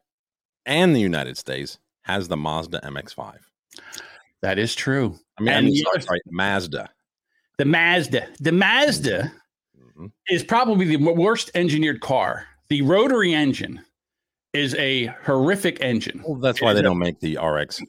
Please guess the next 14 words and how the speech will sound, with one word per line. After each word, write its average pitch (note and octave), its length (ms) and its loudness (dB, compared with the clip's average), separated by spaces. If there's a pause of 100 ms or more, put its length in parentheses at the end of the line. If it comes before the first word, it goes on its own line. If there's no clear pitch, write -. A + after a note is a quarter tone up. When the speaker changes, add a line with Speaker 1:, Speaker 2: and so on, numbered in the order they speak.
(140)
Speaker 1:
seven F2 500 -4
anymore. D2+ 240 -6
You're D#2+ 180 -10
talking G2 240 2
about F2+ 140 0
the, E2 180 2
uh, D2+ 220 2
Wankel? F2+ 440 -2 (1300)
Speaker 2:
Well, D4 160 4
I'm G#3+ 80 2
just G3+ 220 0
saying F3 360 2
that C3+ 240 0
the C3+ 380 0